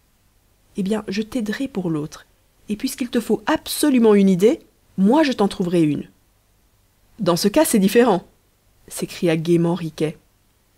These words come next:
Collaborer avec toi, ça me va. » « Alors prends un crayon et du papier pour les notes, installe-toi devant cette table et travaillons. » « Travaillons », répéta-t-il en s'installant.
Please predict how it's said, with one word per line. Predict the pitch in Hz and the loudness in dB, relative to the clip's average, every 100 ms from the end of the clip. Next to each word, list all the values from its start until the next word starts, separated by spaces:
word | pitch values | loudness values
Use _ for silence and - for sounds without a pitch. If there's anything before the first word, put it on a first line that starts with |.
| - | 0
Collaborer | 226 214 185 190 180 | 4 6 4 4 4
avec | 165 160 - | 2 2 2
toi, | 240 | 2
ça | 285 180 | 4 4
me | 180 | 4
va. » « | 190 156 - _ _ _ _ _ _ _ _ _ _ _ | 4 2 -2 _ _ _ _ _ _ _ _ _ _ _
Alors | - 175 170 | -6 -6 -6
prends | _ - 277 | _ -4 -2
un | 269 | -2
crayon | - 208 208 | 0 2 4
et | |
du | 190 | 2
papier | 180 175 185 | 0 0 -2
pour | 175 175 | 0 0
les | 156 | 2
notes, | 180 302 - _ _ _ _ - | 0 -4 -10 _ _ _ _ -6
installe-toi | 247 - 254 233 226 | -4 0 0 2 0
devant | 196 190 | 2 0
cette | 202 - | -2 -4
table | 240 285 285 - _ _ - | -2 0 -2 -4 _ _ -12
et | |
travaillons. » « | 190 - 185 165 151 - _ _ _ _ _ _ - | -8 -4 -2 -2 -4 -10 _ _ _ _ _ _ -4
Travaillons », | 208 196 175 151 - _ _ _ _ - | 2 6 6 4 -2 _ _ _ _ -8
répéta-t-il | 175 165 165 160 165 | -6 -4 -4 -2 -2
en | 151 | -2
s'installant. | - 160 - 156 151 | -4 -8 -4 -4 -4